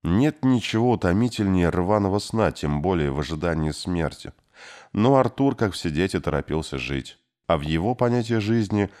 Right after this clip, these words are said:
смерть входила совершенно естественно. «Ты опять будешь меня по пустякам?» — пробормотал он. «Что случилось?»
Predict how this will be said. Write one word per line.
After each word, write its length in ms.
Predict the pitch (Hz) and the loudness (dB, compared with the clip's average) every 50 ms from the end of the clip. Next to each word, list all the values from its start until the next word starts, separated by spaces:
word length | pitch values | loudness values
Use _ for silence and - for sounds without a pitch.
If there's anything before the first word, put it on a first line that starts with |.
| _ | _
смерть 460 | _ - - - 90 95 123 139 - - | _ -16 -6 -2 0 0 0 0 -2 -6
входила 480 | - - 113 110 104 107 113 110 101 | -4 -2 -2 0 0 0 0 0 0
совершенно 640 | 92 - - 82 80 69 69 - - 80 76 76 73 | -2 -4 -4 -4 -4 -4 -4 -2 0 0 0 2 0
естественно. 840 | 73 71 67 - - - 69 64 62 - - - 65 53 - - _ _ _ _ _ _ _ _ _ _ _ _ _ _ _ _ _ _ _ _ _ _ _ | 0 -2 -4 -6 -8 -8 -6 -6 -6 -8 -12 -10 -8 -8 -8 -10 _ _ _ _ _ _ _ _ _ _ _ _ _ _ _ _ _ _ _ _ _ _ _
«Ты 100 | - 85 | -2 0
опять 360 | 104 107 - - 156 160 135 | 0 0 0 0 0 0 0
будешь 400 | 113 110 135 143 131 120 101 - | 0 2 2 2 2 2 0 0
меня 280 | 107 101 101 113 117 104 | 0 2 4 4 4 4
по 100 | 87 85 | 2 0
пустякам?» — 560 | - 92 87 - - 101 92 - 107 87 73 - | 0 -2 -4 -2 -4 -6 0 2 2 2 2 2
пробормотал 680 | - 73 65 69 69 73 76 78 - - 82 78 78 | -2 -4 -4 -2 -2 0 0 -2 0 0 -2 0 0
он. 140 | 73 65 62 | -2 -2 -4
«Что 240 | - - - 127 | -8 -4 -2 -2
случилось?» 680 | 117 - 120 120 113 - 120 107 80 64 60 - - | -2 0 -2 -4 -4 -2 -2 -2 -2 -2 -6 -8 -14